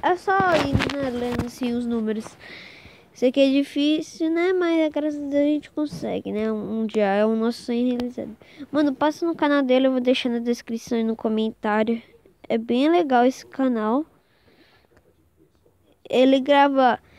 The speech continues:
dois vídeos, pessoal, mas se inscreve e ativa o sino, tá? É bem da hora.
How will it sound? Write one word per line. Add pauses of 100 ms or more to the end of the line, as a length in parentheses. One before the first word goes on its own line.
(260)
dois
vídeos,
pessoal,
mas
se
inscreve
e
ativa
o
sino,
tá? (2500)
É
bem
da
hora.